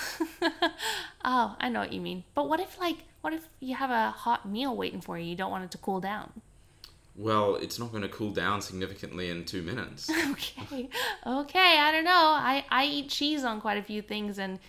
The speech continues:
Speaker 1: give that thing a few too many seconds, it's not melted anymore. It's
Speaker 2: Mm.
Speaker 1: like that weird in-between crusty thing. <laughs>
Speaker 2: <laughs>
Speaker 1: Anyway, that's pretty good to wrap up here. But Jack, one thing that you learned this week.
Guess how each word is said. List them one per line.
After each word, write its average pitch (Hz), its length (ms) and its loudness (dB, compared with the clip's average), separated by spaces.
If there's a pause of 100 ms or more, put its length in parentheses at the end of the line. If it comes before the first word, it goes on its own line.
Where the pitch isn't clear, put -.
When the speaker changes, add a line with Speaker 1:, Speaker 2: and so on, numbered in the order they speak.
(120)
Speaker 1:
give 240 160 2
that 233 180 2
thing 226 160 -4
a 202 60 -4
few 233 180 -4
too 247 160 -4
many 226 220 -2
seconds, 208 480 -4
it's 180 200 -8
not 220 160 -6
melted 202 400 -4
anymore. 165 600 -6
It's 180 80 -14
Speaker 2:
Mm. 196 40 -6
Speaker 1:
like 190 140 -8
that 190 200 -2
weird 208 340 -2
in-between 202 520 -4
crusty - 440 -8
thing. 175 340 -10 (680)
<laughs> - 40 4
Speaker 2:
<laughs> 320 100 10 (2000)
Speaker 1:
Anyway, 214 360 6 (120)
that's - 200 0
pretty 214 220 2
good 208 240 -2
to 214 80 -2
wrap 196 260 2
up 202 160 -2
here. 208 260 -2
But 220 140 -4
Jack, - 360 4 (260)
one 302 240 4
thing 269 360 2
that 226 180 0
you 220 140 0
learned 220 280 -2
this - 180 -6
week. - 340 -8